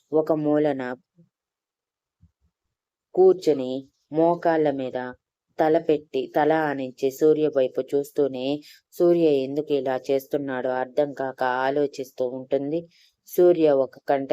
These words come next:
ఇందుని గమనిస్తూనే తర్వాత చేసుకుంటూ అర్ధరాత్రి వరకు గడిపేసి, ఇందు ఇంకా నిద్రపోకుండా ఉండటం చూసి తన ల్యాప్‌టాప్ క్లోజ్ చేసి,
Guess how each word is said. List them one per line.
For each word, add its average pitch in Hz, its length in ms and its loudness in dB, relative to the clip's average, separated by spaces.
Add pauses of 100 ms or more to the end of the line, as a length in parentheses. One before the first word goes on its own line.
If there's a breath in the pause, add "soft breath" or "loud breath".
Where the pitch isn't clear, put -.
ఇందుని 135 480 0
గమనిస్తూనే 135 760 -4
తర్వాత 131 480 -2 (180)
చేసుకుంటూ 131 560 -6
అర్ధరాత్రి 135 640 -2
వరకు 131 400 -2
గడిపేసి, 135 640 0 (520 loud breath)
ఇందు 170 380 2
ఇంకా 143 340 -2
నిద్రపోకుండా 131 920 -2
ఉండటం 139 460 -4
చూసి 127 340 -6
తన 131 240 -6
ల్యాప్‌టాప్ 131 600 -2
క్లోజ్ 131 360 -2
చేసి, 123 380 -4